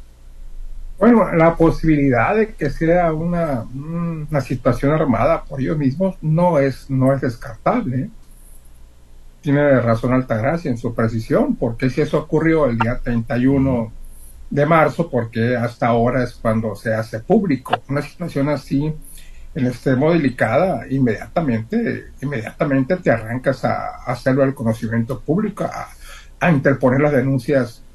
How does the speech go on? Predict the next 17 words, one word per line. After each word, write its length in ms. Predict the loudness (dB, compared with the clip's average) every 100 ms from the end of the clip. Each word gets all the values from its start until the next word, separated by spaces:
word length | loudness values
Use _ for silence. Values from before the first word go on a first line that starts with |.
| -20 -20 -18 0
correspondientes. 1300 | 2 2 0 -6 -4 0 4 6 6 4 -2 -4 -18 -20 -20 -20 -2
Entonces, 500 | 2 4 4 2 -2
el, 240 | -4 -2
el, 440 | -4 -6 -10 -14 -18 -18 -14
el, 240 | -14 -12 -16 -20 -20 -20 -6
el 280 | -4 -2 0
que, 640 | 4 4 4 2 0 -2
el, 140 | -2
el 160 | -4 -2
que 120 | -2
esto 140 | 2 4
haya 160 | 4
sido 380 | 2 -2 0 0
un, 240 | 0 -4
un, 480 | -6 -4 -4 -4 -8 -14 -20 -20 -4
una 180 | 2 2
situación 800 | 2 2 2 4 4 4 4 0